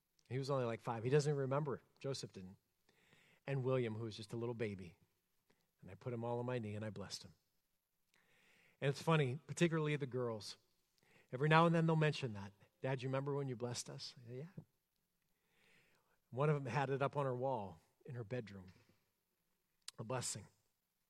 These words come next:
The blessing. The power of a blessing. I said all that to say this. The dads,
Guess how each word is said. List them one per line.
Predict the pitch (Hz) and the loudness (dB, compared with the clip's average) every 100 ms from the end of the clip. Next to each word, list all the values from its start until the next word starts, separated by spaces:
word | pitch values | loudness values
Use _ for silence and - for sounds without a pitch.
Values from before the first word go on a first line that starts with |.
| _ _ | _ _
The | - | -16
blessing. | 110 101 - 190 _ _ _ _ _ _ _ _ _ _ - | -12 -10 -10 -12 _ _ _ _ _ _ _ _ _ _ -18
The | |
power | - 131 123 | -6 -4 -4
of | 101 | -6
a | 95 | -12
blessing. | 95 - 110 104 _ _ _ _ _ _ _ _ | -12 -12 -12 -14 _ _ _ _ _ _ _ _
I | _ _ _ _ _ _ _ - | _ _ _ _ _ _ _ -2
said | 170 | 6
all | 165 | 8
that | 165 156 | 8 6
to | 151 | 2
say | 156 139 | 2 2
this. | 110 101 - - _ _ _ _ _ _ _ _ | -2 -8 -10 -12 _ _ _ _ _ _ _ _
The | 120 | -2
dads, | 113 147 165 175 - | 4 8 8 8 -2